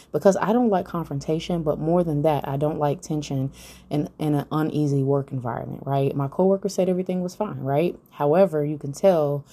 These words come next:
in short answer responses, and kinda feels like an ego trip. I don't know. But, um, that, you know, things are not really okay. But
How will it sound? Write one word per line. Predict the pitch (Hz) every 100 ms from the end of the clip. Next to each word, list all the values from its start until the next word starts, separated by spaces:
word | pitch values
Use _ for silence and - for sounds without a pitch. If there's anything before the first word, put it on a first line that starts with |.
| - - _
in | - 185
short | 190 - 185 -
answer | 165 170 165 165 156 156 - _ _ _
responses, | 147 143 - 160 160 - 156 151 143
and | 139 135 135 131 - _ _ - _ _ _ _ _
kinda | - 165 208
feels | 240 226
like | 226 220
an | 208
ego | 220 233 226
trip. | 226 226
I | 151
don't | 180 202
know. | 185 202 214 226 - - - - - - -
But, | - 175 170 160 160
um, | 151 151 147 143 147 143 - _ _ _
that, | 170 160 160 - - _
you | 175
know, | 151 139
things | 175 165 156
are | 143
not | 139 139
really | 135 135 131 127 127 _ _ _ _
okay. | 139 127 - - 135 - _ - - - _ -
But | 254 196 - -